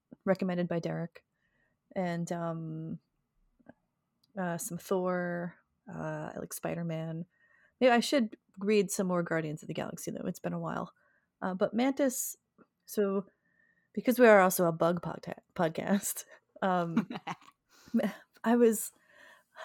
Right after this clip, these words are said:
Speaker 1: she doesn't have any powers that I would <laughs> associate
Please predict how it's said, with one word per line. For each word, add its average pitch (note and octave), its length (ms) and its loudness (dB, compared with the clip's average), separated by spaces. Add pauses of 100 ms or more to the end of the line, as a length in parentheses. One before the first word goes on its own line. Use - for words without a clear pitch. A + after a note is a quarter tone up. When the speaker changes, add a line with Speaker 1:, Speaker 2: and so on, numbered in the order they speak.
(760)
Speaker 1:
she D#4+ 180 0
doesn't C#4+ 220 6
have F#3 200 6
any F3+ 240 4
powers E3+ 560 2
that D#3+ 120 -2
I D#3+ 140 0
would - 160 -6
<laughs> - 0 -
associate F3+ 840 2